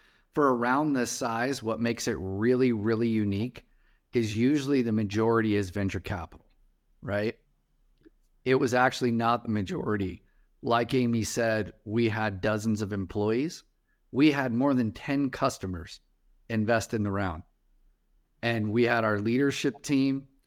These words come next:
and then we had our, uh, our angels, ourselves, and then our V Cs. So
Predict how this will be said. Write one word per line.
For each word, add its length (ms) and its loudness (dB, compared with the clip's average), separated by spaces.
and 240 0
then 240 2
we 160 2
had 380 -2
our, 400 0
uh, 180 0
our 340 -2
angels, 640 0
ourselves, 840 -2
and 200 -2
then 160 2
our 200 2
V 220 -2
Cs. 440 -10
So 540 -2